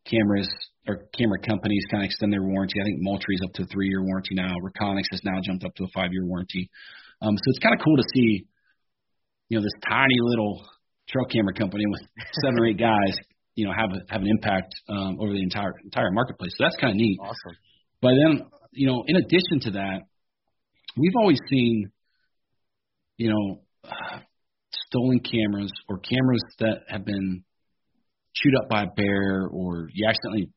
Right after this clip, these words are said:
Speaker 1: drop it into a pond, or it gets flooded out, or you run it over your truck. Like, it's, I know how important these things are to people. And it is a, it's a kick in the stomach when, when you go through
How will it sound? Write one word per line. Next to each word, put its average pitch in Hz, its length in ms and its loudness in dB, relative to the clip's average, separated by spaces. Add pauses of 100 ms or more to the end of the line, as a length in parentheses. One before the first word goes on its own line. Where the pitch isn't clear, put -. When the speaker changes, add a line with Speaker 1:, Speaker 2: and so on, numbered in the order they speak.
Speaker 1:
drop 101 320 2
it 98 80 -6
into 90 260 -8
a - 120 -18
pond, 98 520 0
or 87 220 -4
it 90 40 -6
gets 92 160 -12 (180)
flooded 110 320 2
out, 98 260 0
or 95 100 0
you 87 180 -4
run 120 180 0
it 110 120 2
over 104 80 -2
your 95 160 -2
truck. 101 320 -4 (640)
Like, 135 100 2
it's, 139 100 -4 (380)
I 214 140 2
know 202 220 6
how 139 160 4
important 127 440 -2
these 92 180 -4
things 90 200 -6
are 76 120 -6
to 64 100 -12
people. - 400 -14 (500)
And 113 200 2
it 165 120 4
is 175 120 0 (120)
a, 107 120 0 (580)
it's - 140 -6
a - 240 -10
kick 180 180 -2
in 160 100 4
the 113 100 0 (120)
stomach 151 320 2 (100)
when, 104 280 -2 (100)
when 107 380 -2 (680)
you 113 240 6
go 135 180 6
through 185 160 2